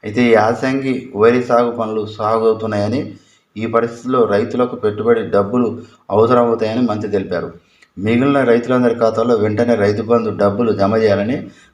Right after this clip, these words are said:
మంత్రి తుమ్మల అధికారులను ఆదేశించారు. రోజువారీగా రైతు బంధు నిధులు విడుదల చేయాలన్న తుమ్మల నాగేశ్వరరావు సోమవారం నుంచి నిధులు విడుదల పెంచామని, ఆ, రైతులకు కూడా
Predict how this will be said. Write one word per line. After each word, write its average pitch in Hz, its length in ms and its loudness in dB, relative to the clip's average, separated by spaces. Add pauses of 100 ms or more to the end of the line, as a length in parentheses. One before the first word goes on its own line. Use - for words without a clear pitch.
మంత్రి 123 340 -2
తుమ్మల 117 280 0
అధికారులను 110 600 -2
ఆదేశించారు. 98 680 -2 (360)
రోజువారీగా 127 680 2
రైతు 113 280 0
బంధు 120 280 0
నిధులు 110 460 -2 (540)
విడుదల 117 260 2
చేయాలన్న 120 600 0 (560)
తుమ్మల 117 260 2
నాగేశ్వరరావు 110 560 -2
సోమవారం 123 440 0
నుంచి 117 400 -8 (240)
నిధులు 123 260 0
విడుదల 123 260 4
పెంచామని, 117 720 -2 (760)
ఆ, 101 240 -2
రైతులకు 127 420 0
కూడా 127 300 0